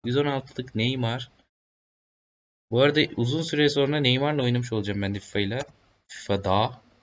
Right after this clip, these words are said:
fifa'yla ne ya? Neymar otuz dört milyon diyor lan. Ve, ve yani fiyat yazıyorum. On milyon yazıyorum. Neymar. Haydi bakalım. Hayır. On milyona yok.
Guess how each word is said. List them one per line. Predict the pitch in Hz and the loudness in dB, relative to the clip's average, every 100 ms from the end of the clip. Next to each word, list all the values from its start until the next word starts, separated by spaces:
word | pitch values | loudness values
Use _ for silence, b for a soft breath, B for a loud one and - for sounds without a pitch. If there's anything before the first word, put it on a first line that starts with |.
| - _ _ _ | -20 _ _ _
fifa'yla | - - 101 101 | -8 -2 0 -2
ne | 101 | -6
ya? | 87 87 - B B _ _ _ - | -8 -12 -16 B B _ _ _ -4
Neymar | 113 123 127 | 0 0 0
otuz | 110 120 113 110 | -2 -6 -6 -4
dört | 127 123 | -6 -4
milyon | 113 107 107 120 113 | -4 -4 -4 -4 -4
diyor | 92 90 87 | -6 -8 -10
lan. | 90 107 135 _ _ _ _ _ _ _ _ _ _ 98 | -8 -8 -10 _ _ _ _ _ _ _ _ _ _ -10
Ve, | 107 110 _ _ _ - - _ _ - | -10 -10 _ _ _ -20 -20 _ _ -4
ve | |
yani | 107 101 | -4 -4
fiyat | - 127 127 | -4 -4 -4
yazıyorum. | 113 101 104 110 123 120 _ _ _ _ _ _ - | -6 -4 -4 -4 -6 -8 _ _ _ _ _ _ -6
On | 127 147 | -4 -2
milyon | 143 139 127 123 | -2 -2 -2 0
yazıyorum. | 123 117 117 117 120 127 - _ _ _ - | 0 0 -2 0 -2 -4 -12 _ _ _ -4
Neymar. | 120 127 147 139 135 135 139 139 - - _ _ - | 0 0 0 -2 -2 -4 -4 -6 -10 -16 _ _ -10
Haydi | 131 135 127 - 127 | -6 -6 -8 -8 -6
bakalım. | 123 123 - 110 101 92 95 110 120 127 127 131 127 120 | -6 -8 -6 -4 -4 -6 -4 -2 -2 -4 -4 -6 -8 -6
Hayır. | 98 101 92 90 87 - - 78 - | -4 -4 -4 -6 -12 -14 -14 -16 -10
On | 101 98 | -6 -2
milyona | 98 90 95 | -2 -2 -2
yok. | 101 92 - | -2 -4 -8